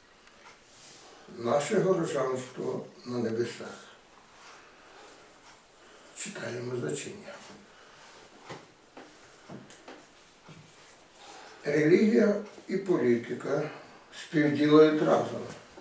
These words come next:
Ані один із тих народів не є за теократичним правительством Єгови. Але всі противляться йому.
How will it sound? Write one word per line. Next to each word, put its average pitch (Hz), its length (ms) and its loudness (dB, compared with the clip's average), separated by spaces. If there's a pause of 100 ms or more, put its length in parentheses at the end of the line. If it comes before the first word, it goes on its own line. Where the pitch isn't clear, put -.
(680)
Ані 160 320 4
один 180 380 4 (460)
із 139 200 -2 (200)
тих 311 280 4
народів - 560 2 (880)
не 160 260 0
є 165 260 2
за 117 120 2
теократичним 120 920 -4
правительством 110 960 -8
Єгови. - 400 -4 (1300)
Але 147 260 8
всі 147 260 0
противляться - 880 2 (100)
йому. 120 280 -2